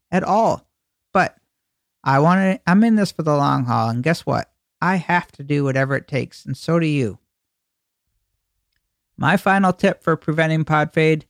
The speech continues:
and believe me, there are so many more, just look in the mirror, do a gut check,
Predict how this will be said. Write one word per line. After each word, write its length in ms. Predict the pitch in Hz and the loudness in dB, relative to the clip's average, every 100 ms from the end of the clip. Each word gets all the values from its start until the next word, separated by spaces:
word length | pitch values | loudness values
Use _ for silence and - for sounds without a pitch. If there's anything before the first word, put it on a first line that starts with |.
| - | -6
and 120 | 143 | -2
believe 300 | 135 151 151 | 0 2 2
me, 160 | 135 131 | 2 0
there 200 | 131 143 | 2 2
are 140 | 147 | 2
so 320 | 131 - - 151 | -2 -4 0 2
many 220 | 143 131 | 2 0
more, 400 | 127 127 120 - _ _ _ _ _ | 2 0 0 -4 _ _ _ _ _
just 220 | 294 - | -8 -2
look 200 | 156 165 | 0 2
in 120 | 175 160 | 2 2
the 40 | |
mirror, 400 | 139 131 131 113 _ _ - | 0 0 -2 -4 _ _ -2
do 100 | 202 | 0
a 60 | 175 | 0
gut 300 | - 151 - | 0 -4 -4
check, 400 | 135 117 _ | -6 -6 _